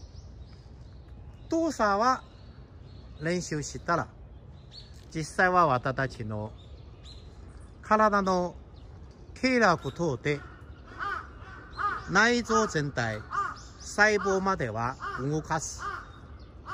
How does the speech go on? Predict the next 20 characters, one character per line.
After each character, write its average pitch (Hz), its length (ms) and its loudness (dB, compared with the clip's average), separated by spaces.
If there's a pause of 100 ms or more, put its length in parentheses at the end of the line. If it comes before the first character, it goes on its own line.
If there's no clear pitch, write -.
(2000)
で 302 80 6
も、 262 360 6 (200)
呼 180 240 2
吸、 196 340 4 (1700)
あ 170 160 4
る 220 100 6
い 208 120 6
は 180 200 4
イ 185 200 2
メ 311 140 4
ー 269 60 2
ジ 160 140 -4
し - 140 -4
た 120 160 -2
ら、 107 160 -2 (1500)
そ 247 180 4
う 240 40 2
す 214 140 -2
る 160 100 0
と、 123 340 0